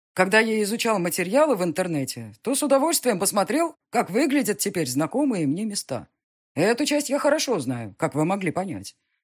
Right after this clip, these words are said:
Часто там бываю, особенно после стольких преступлений, совершенных именно в этом районе города в последнее время".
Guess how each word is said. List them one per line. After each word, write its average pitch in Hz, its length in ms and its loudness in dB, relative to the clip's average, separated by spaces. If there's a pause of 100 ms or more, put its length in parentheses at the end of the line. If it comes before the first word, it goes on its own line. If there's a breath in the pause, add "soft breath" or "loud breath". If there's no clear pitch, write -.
(180)
Часто 143 340 -2
там 135 160 -2
бываю, 160 500 0 (120)
особенно 254 420 2
после 220 260 -4
стольких 220 420 -2
преступлений, 180 720 -2 (300 loud breath)
совершенных 165 640 0
именно 165 300 0
в 139 40 -2
этом 139 200 -2
районе 139 340 0
города 156 500 -2
в - 60 -20
последнее 185 500 -6
время". 110 400 -12